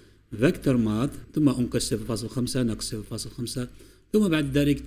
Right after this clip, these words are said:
أزيد في قوة الحركة عن طريق مولتيبلاي، وربما أجعلها في عشرة، ثم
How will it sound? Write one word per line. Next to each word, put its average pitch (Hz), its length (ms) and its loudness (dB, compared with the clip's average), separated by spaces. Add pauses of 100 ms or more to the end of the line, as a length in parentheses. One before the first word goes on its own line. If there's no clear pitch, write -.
أزيد 131 260 0
في 127 140 0
قوة 120 340 0
الحركة 120 420 -2
عن 107 120 -2
طريق 110 360 -4
مولتيبلاي، 101 640 -2
وربما 151 640 2
أجعلها 113 540 -2
في 113 240 0
عشرة، 104 420 -4 (300)
ثم 170 280 4